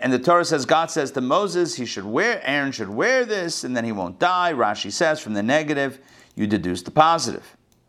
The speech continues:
If he has them, these garments, he will not be liable to death. But if he enters when he is lacking one of these garments,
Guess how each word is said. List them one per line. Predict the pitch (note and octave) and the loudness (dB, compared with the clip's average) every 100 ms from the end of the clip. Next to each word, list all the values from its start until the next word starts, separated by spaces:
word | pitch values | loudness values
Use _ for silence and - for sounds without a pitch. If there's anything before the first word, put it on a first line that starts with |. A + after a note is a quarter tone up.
| _ _ _ _ - - - | _ _ _ _ -20 -12 0
If | C#3 D3 | 0 2
he | C#3+ C3 | 2 4
has | C#3+ F3 F#3 C#3 | 4 4 0 -2
them, | B2 D#3 E3 E3+ | 0 2 0 0
these | C#3+ C3+ B2+ | -2 -2 -2
garments, | C#3 C#3 D#3+ F#3 F#3 C#3+ | 2 2 2 0 -2 -2
he | C3+ | -2
will | B2+ | 0
not | B2+ B2+ B2 | 2 2 2
be | |
liable | B2+ C3 C3+ C#3 | 2 2 2 0
to | C#3+ | -2
death. | E3+ F#3+ - | 2 0 0
But | A#2+ | -2
if | G#2 | -2
he | A2 | 0
enters | C3+ D3+ D3 C3 | 0 0 -2 -2
when | B2 | -2
he | B2 | -2
is | G#2+ F#2 | -4 -2
lacking | A2+ D3+ G#3 G#3 A3 | 0 2 0 -2 -2
one | G#3+ A3+ | 0 0
of | G#3+ | 0
these | A3 F#3+ | -4 0
garments, | A#3+ B3 G#3+ F3+ F3+ - | 0 0 -2 -4 -4 -8